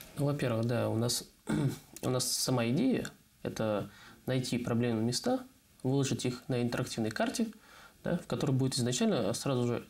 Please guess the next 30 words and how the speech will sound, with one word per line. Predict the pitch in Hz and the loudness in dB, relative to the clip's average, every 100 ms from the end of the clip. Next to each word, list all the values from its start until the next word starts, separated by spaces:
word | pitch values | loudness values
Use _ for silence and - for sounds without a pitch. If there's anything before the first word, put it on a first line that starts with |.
| - _ - | -18 _ -2
у | |
нас | 120 110 | 0 0
будет | 113 107 | -2 -2
счетчик, | - 233 - - - - - - - | 0 0 -2 -4 -12 -20 -20 -20 -18
в | - | -6
который | 160 143 131 120 113 | -2 0 2 2 4
будет | 117 123 123 | 4 2 0
показано | 139 214 127 | 0 2 2
то, | 120 | 0
что | - | 0
у | |
нас | 147 | 2
зарегистрированы | 131 117 - 135 123 | 2 0 0 2 2
проблемы, | 113 104 107 98 | 0 -2 0 0
да, | - 165 - | 0 -2 -2
и | - | -4
сколько | - 131 - | 0 0 -2
их | - | -4
вообще | 107 - 120 | -4 -2 -4
в | |
сумме. | - 113 - - - - - - - - | -2 -4 -6 -12 -20 -20 -18 -18 -12 -4
Вот. | 107 104 - - - | -4 -4 -10 -20 -4
Мы | 139 147 | 0 2
их | - | 2
выкладываем | 123 127 117 110 | 0 0 0 2
на | 127 | 0
карт-, | - - - - - | -2 -4 -8 -18 -4
на | 139 | -2
карту, | 127 233 233 196 196 - - | 0 0 0 -2 -4 -12 -2
э, | 113 110 107 104 | 0 2 0 0